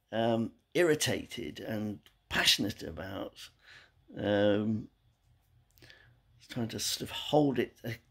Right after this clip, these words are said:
to be ac-, accountable at a high le-, higher level than the majority of the experience. Um, so anyway, uh,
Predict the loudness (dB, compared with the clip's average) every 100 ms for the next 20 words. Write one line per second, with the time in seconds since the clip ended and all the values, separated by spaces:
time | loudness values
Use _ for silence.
0 | _ -2 2 4 4 2 -12 -4 0 2
1 | 0 -2 -2 -2 -4 -6 -6 -4 -4 -4
2 | -2 2 2 2 0 -2 0 2 2 4
3 | 2 2 0 4 2 2 0 2 2 4
4 | 4 4 -2 -6 -2 -2 -4 -12 -16 -6
5 | -4 -4 -6 -4 0 2 2 -2 -6 -14
6 | -20 -20 -20 -20 -20 -20 -18 -2 6 8
7 | 8 4 0 _ _ _ _ _ _ _
8 | _ _ -18 -16 -16 -16 -18 _ -6 2
9 | 4 4 2 -2 -8 -12 _ _ _ _
10 | _ _ _ _ _ _ 2 2 0 _
11 | _ _ -20 -20 -18 0 4 6